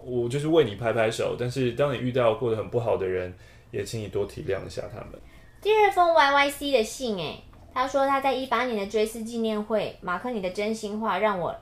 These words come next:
Speaker 2: 泪流满面。
Speaker 1: 哦，我说了啥？
Speaker 2: 我也忘了。
Speaker 1: 哦，人生不是直线这样子。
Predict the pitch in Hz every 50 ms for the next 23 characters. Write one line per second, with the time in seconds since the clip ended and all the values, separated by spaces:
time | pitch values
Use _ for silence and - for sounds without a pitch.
0 | - - 220 220 208 185 151 - - - 170 170 165 160 165 165 - - 185 165
1 | 143 - - - - - 175 175 170 156 127 - - - 107 110 113 117 - -
2 | - - - - - - - - - - - - - - - 110 107 - 113 110
3 | 107 104 107 98 95 - - - - - - - - - - - - 202 214 220
4 | 208 185 185 208 202 190 175 160 - - - - - 123 123 127 127 127 135 139
5 | 160 160 156 135 123 - 151 127 - 107 104 107 - - 123 113 110 110 107 101
6 | 98 95 - -